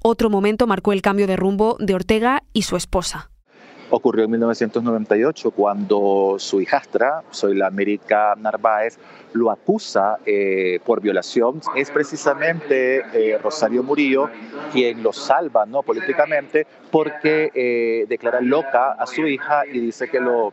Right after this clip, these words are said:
Speaker 2: que esa denuncia por violación es mentira. Ese cheque en blanco que Daniel Ortega le dio a Rosario Murillo es el que luego Rosario Murillo cobra al convertirse en la vicepresidenta y posible sucesora de Ortega.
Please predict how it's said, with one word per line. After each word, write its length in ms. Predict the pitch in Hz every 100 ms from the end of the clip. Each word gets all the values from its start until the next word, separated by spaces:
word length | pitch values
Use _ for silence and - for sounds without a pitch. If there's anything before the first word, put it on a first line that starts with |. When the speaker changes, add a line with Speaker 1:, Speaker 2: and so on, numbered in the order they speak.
| -
Speaker 2:
que 140 | 120
esa 140 | 113 123
denuncia 300 | 120 117 117
por 160 | - 110
violación 360 | 104 98 113
es 80 | 107
mentira. 420 | 107 95 110 101 - - - - -
Ese 320 | 165 - 170
cheque 560 | - 175 - 123 127 135 -
en 160 | 120 110
blanco 400 | 120 139 143 127
que 80 | 113
Daniel 220 | 110 123
Ortega 460 | 123 127 127 127 120
le 100 | 110
dio 140 | 113
a 20 |
Rosario 320 | 120 - 135
Murillo 320 | 139 147 139 135 - - -
es 140 | 147
el 120 | 156 143
que 100 | 143
luego 240 | 139 143
Rosario 320 | 131 139 135
Murillo 300 | 139 135 147
cobra 340 | 165 147 139 135
al 140 | 120
convertirse 640 | 120 120 113 - 110 - 120
en 60 |
la 80 | 113
vicepresidenta 880 | 107 - - 117 123 135 135 139 135
y 40 | 131
posible 340 | - 120 113
sucesora 480 | 123 113 - 104 98
de 80 | 95
Ortega. 400 | - 90 85